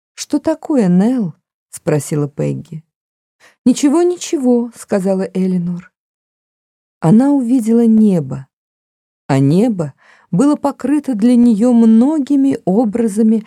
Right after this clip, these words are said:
и картинами, ведь она видела его так часто. Любая картина могла оказаться сверху, когда Элинор смотрела на небо. Сейчас, поскольку она говорила с Нортом,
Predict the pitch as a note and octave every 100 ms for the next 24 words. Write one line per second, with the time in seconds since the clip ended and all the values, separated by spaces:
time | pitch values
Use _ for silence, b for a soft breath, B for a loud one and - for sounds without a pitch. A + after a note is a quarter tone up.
0 | B B _ G3 A3 A3 - - A3 F#3+
1 | C3+ C3 C3+ _ _ b b b D3+ C#3+
2 | E3 D#3+ E3+ F3 E3 E3 E3 D#3+ D#3+ E3
3 | D#3+ - - G3+ F#3 - - - _ _
4 | _ _ _ _ _ - G#3 G#3+ D#4+ D#4
5 | D#4 - - A3+ F3 E3 D#3+ F#3 F#3+ F3+
6 | E3 F#3 G3 - F3 - D#3+ F#3+ A3+ F3+
7 | - D3+ b b _ E3 D#3 E3 - E3+
8 | G3 G3 F#3 F#3 F#3 b b - F3 D#3
9 | D#3+ D#3 E3 E3 E3 E3+ D#3 D3+ C3 -
10 | _ _ _ _ _ _ _ _ _ _
11 | - - A#3+ - D#4+ D#4 - - - D3+
12 | - F3+ F3 E3+ D#3+ E3 D#3+ D#3+ D#3 E3
13 | D#3 - A3+ B3 - D3+ C#3